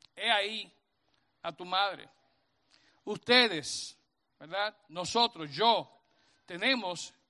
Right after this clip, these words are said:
en la calle, en nuestro lugar de trabajo, donde sea que nos movamos, tenemos personas a las que tenemos que acoger.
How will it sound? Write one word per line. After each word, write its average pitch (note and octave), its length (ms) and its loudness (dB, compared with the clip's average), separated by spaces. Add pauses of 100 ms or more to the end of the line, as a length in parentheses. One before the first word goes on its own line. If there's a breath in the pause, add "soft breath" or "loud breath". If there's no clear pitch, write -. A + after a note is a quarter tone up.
(120)
en A#3 160 -8
la A#3 160 -2
calle, C3+ 500 -4
en G3 160 -12
nuestro A3 220 -8
lugar F3+ 240 -4
de E3+ 100 -14
trabajo, D3 480 -8 (240 soft breath)
donde F3+ 380 -8
sea B3 260 -4
que G#3+ 120 -12
nos G3+ 320 -10 (320)
movamos, D#3+ 720 -2 (380)
tenemos F3+ 340 -10
personas F3+ 480 -6
a E3+ 60 -6
las D#3 100 -4
que D#3 120 -14
tenemos D3+ 460 -10
que D#3 320 -12 (280)
acoger. B2+ 580 -18